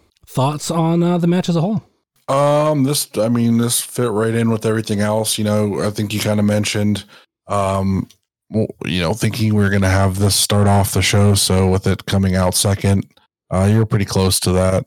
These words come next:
Speaker 2: and, uh, it just kept the momentum rolling.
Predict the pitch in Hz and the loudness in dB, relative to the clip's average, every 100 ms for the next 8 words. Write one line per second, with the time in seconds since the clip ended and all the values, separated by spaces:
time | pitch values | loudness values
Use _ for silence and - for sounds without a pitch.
0 | - 85 92 95 98 98 104 104 104 - | -4 -2 0 0 0 0 0 0 0 -2
1 | 107 104 101 - 104 104 104 104 101 101 | -2 -2 -2 -2 -2 2 2 4 2 2
2 | 101 101 107 104 | 2 0 -2 -6